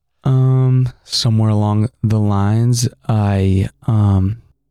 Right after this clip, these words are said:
I met just leaders that cared for me, that loved on me, and I got the privilege, I got the, I was blessed to go to,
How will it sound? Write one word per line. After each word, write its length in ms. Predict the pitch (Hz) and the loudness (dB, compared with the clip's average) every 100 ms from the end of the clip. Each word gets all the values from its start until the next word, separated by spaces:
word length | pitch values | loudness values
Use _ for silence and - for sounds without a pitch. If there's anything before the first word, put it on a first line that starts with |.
| _ _ _ _ _ _ _ _ _ _ | _ _ _ _ _ _ _ _ _ _
I 100 | 113 | -4
met 180 | 113 131 | -2 -2
just 360 | 147 131 - - - | -2 -4 -4 -8 -4
leaders 420 | 127 127 131 120 | -2 0 -2 -4
that 140 | 110 | -6
cared 280 | - 120 120 | -4 -2 -2
for 120 | - | -2
me, 420 | 123 120 120 117 | 0 2 2 0
that 180 | 110 98 | -2 -2
loved 260 | 107 110 110 | -2 -2 -2
on 140 | 110 | 0
me, 320 | 110 107 107 - | 0 2 0 -2
and 560 | 101 98 98 95 98 - _ _ _ _ _ _ _ _ 113 | -2 0 0 -2 -2 -6 _ _ _ _ _ _ _ _ -6
I 40 | |
got 140 | 101 | -4
the 60 | 101 | -4
privilege, 420 | - 107 107 104 | -2 0 -2 -2
I 60 | 104 | -2
got 160 | 101 | -4
the, 240 | 107 98 - - _ | -4 -6 -8 -16 _
I 80 | - | -6
was 100 | 107 | -4
blessed 300 | 98 107 - | -2 -4 -2
to 60 | 104 | -2
go 160 | 104 | -2
to, 340 | 98 98 92 | 0 0 0